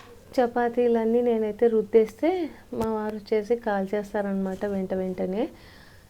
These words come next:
అలా ఇద్దరం కలిసి అయితే వర్క్ అయితే షేర్ చేసుకొని చేసుకుంటాం అనమాట.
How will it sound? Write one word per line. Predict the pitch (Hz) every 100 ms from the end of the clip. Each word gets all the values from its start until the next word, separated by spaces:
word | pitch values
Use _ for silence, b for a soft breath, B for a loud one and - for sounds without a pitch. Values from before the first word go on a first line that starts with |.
| -
అలా | - 208 208 202 202
ఇద్దరం | 196 190 202
కలిసి | 214 208 202 202
అయితే | 208 220
వర్క్ | 214 190 190
అయితే | 196 202 208 202 233 -
షేర్ | 196 190 214
చేసుకొని | 202 - 190 240 440 - - - - - -
చేసుకుంటాం | 208 202 - 190 190
అనమాట. | 185 180 175